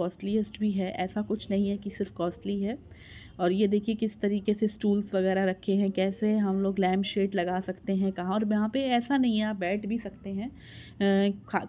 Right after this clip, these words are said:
क-, थक गए हैं तो आप बैठ भी सकते हैं, कोई मना ही नहीं है कि आप इस सोफ़े पे या इस bed पे बैठ नहीं सकते, इस तरीके का कुछ भी नहीं है।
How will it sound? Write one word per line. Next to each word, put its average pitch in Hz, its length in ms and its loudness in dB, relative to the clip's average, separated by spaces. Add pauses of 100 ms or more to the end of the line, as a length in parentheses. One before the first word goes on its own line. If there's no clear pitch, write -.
क-, 185 320 4
थक 262 200 4
गए 220 180 6
हैं 220 140 4
तो 220 100 0
आप 208 160 2
बैठ 202 280 2
भी 220 120 0
सकते 202 300 -8
हैं, 196 180 2
कोई 202 240 2
मना 175 220 0
ही 196 240 4
नहीं 196 260 0
है 196 80 -2
कि 202 160 -4
आप 185 180 -2
इस 196 160 -4
सोफ़े 185 320 0
पे 190 140 -2
या 196 160 0
इस 185 260 -4
bed 170 320 -4
पे 196 140 -2
बैठ 175 200 -2
नहीं 180 240 -6
सकते, 175 300 -8
इस 185 220 -4
तरीके 185 340 -2
का 202 120 -4
कुछ 208 320 -4
भी 240 140 -4
नहीं 190 280 -6
है। 254 100 -6